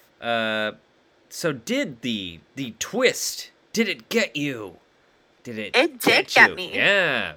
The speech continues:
Speaker 1: It always gets you the first
Speaker 2: It
Speaker 1: time, you know?
Speaker 2: Yeah, it
Speaker 1: Um,
Speaker 2: did get me. I was definitely surprised. You know, I kept telling Josh, 'cause we watched this one together, I kept telling him, like, "There's something about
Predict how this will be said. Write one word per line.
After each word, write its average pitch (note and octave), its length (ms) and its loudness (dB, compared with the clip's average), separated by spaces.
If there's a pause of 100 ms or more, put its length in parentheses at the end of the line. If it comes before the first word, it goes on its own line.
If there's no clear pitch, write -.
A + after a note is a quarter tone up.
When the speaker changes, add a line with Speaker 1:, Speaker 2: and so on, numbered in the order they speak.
Speaker 1:
It A#2 160 0
always A#3+ 260 2
gets C#4 240 0
you C#4 80 -4
the C4+ 80 0
first B3 380 2
Speaker 2:
It C#3+ 40 0
Speaker 1:
time, D#2 180 -2 (240)
you G2 100 -12
know? C3+ 300 -4 (340)
Speaker 2:
Yeah, A3 400 8
it A3 180 0
Speaker 1:
Um, D#3+ 60 -8
Speaker 2:
did C4+ 280 2
get A3 200 6
me. A3 380 -4
I G#3+ 140 6
was G#3+ 180 -4
definitely D#4+ 540 2
surprised. G#3+ 1200 4 (520)
You C#4+ 140 -2
know, D4+ 380 6 (100)
I C4+ 360 10 (200)
kept - 260 4
telling G4 240 0
Josh, G3+ 320 4
'cause - 180 -14
we A#3+ 80 -6
watched G#3+ 300 0
this G#3+ 160 -8
one G#3+ 100 -6
together, F3+ 500 4
I G#3+ 100 4
kept D4 240 -4
telling G#3+ 260 2
him, F#3+ 160 -4
like, F3+ 460 -2 (560)
"There's C4 220 -4
something G4+ 340 2
about A3 420 8